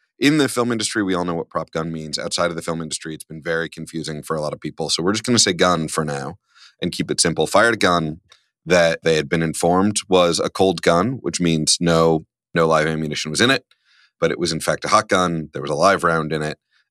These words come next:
and cinematographer Helena Hutchins was killed. And there's a lot to talk about here. There's a lot of repercussions for the film industry we wanna talk about here. The first thing I wanna say before we say anything else is that obviously not all facts are known right now.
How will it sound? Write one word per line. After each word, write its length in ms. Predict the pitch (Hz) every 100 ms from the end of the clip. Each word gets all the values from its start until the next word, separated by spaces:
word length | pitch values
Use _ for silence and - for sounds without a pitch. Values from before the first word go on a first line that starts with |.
| _
and 320 | 87 80 71
cinematographer 880 | - - - 87 85 87 82 87 82
Helena 320 | 90 82 85
Hutchins 500 | 82 - 90 85 - -
was 320 | 87 87 -
killed. 440 | - - 120 - - _ _ _ _ _ _
And 480 | - 82 76 73 69 -
there's 220 | 82 76
a 40 |
lot 220 | 82 82 -
to 80 |
talk 200 | - 92
about 180 | - 107
here. 220 | 117 120 143
There's 140 | 87 80
a 60 |
lot 240 | 78 78 76
of 100 | 82
repercussions 640 | 73 - 85 - 82 73
for 140 | -
the 80 | 80
film 180 | 87 87
industry 380 | 92 85 - 92
we 120 | 85
wanna 180 | 85 85
talk 180 | 92 90
about 140 | 92
here. 280 | 95 101 127 _ _ _
The 60 | -
first 320 | - 113 110
thing 180 | 107 104
I 60 |
wanna 160 | 98 95
say 160 | - 98
before 260 | 98 98
we 80 | 85
say 200 | 82 82
anything 260 | 78 76 76
else 240 | 90 -
is 120 | -
that 120 | 85 80
obviously 400 | 82 82 85 90
not 180 | 87 85
all 120 | 87
facts 280 | - 82 -
are 80 | 82
known 160 | 82
right 200 | 76 65 -
now. 120 | -